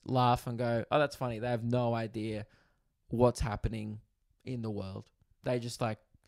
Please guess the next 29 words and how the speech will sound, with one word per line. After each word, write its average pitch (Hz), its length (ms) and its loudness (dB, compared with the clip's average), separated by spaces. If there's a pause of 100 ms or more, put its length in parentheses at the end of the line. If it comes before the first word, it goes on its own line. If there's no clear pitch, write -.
(140)
like, 117 180 -4
"What? 110 260 -6
Why 127 300 0
are, 190 80 -4 (160)
why 147 240 -2
aren't 226 100 -2
Australians 180 560 -2
touring 170 420 0
here 113 140 0
right 104 200 0
now? - 160 -4
It's - 140 -10
crazy." - 440 -6 (560)
<laughs> 254 540 -8
That's 208 180 2
fine. - 220 -4 (1120)
<sighs> - 60 2 (500)
When 165 180 2
you 190 100 6
get 185 220 6
it 254 120 6
from 180 280 2
your 147 160 8
own 156 260 8
countrymen 127 720 2 (140)
and 120 200 0
women, 110 360 -2 (720)
that's - 280 8
disappointing. 120 640 0